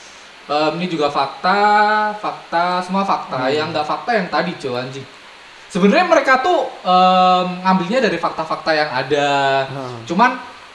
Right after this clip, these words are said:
Speaker 1: cuman emang dibalutnya untuk lebih gini, kayak, kayak orang-orang, "Ah, seribu empat puluh delapan udah sensei libur nih."
Speaker 2: Jadi kasih
Speaker 1: Nyari
Speaker 2: aja,
Speaker 1: lah.
Speaker 2: mereka, kasih aja mereka.
Speaker 1: <laughs> Kasih
Speaker 2: Mereka
Speaker 1: aja.
Speaker 2: kasih aja gini.
Speaker 1: Di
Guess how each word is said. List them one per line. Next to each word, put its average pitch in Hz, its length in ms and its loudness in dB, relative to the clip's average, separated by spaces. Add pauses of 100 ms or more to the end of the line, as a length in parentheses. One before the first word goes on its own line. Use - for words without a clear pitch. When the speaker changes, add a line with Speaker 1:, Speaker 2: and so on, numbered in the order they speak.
(140)
Speaker 1:
cuman 247 280 0
emang 226 340 0
dibalutnya 185 880 0
untuk 190 380 -4
lebih 165 420 -4 (160)
gini, 208 240 -2 (200)
kayak, 147 220 -2
kayak 147 200 -4
orang-orang, 147 340 -6 (240)
"Ah, - 160 -2 (580)
seribu 135 240 -14
empat 147 140 -6
puluh 147 160 -4
delapan 190 180 0
udah 151 200 -2
sensei 147 260 -8
libur 156 320 -6
nih." 190 400 -6 (200)
Speaker 2:
Jadi 226 180 2
kasih 175 220 2
Speaker 1:
Nyari 185 80 6
Speaker 2:
aja, 214 100 8
Speaker 1:
lah. 208 120 6
Speaker 2:
mereka, 214 200 4
kasih 359 320 8
aja - 300 2
mereka. 240 340 2
Speaker 1:
<laughs> 180 60 4
Kasih 185 160 2
Speaker 2:
Mereka 175 160 4
Speaker 1:
aja. 202 160 2
Speaker 2:
kasih 202 320 0
aja 226 160 2
gini. 185 340 -4
Speaker 1:
Di 165 180 2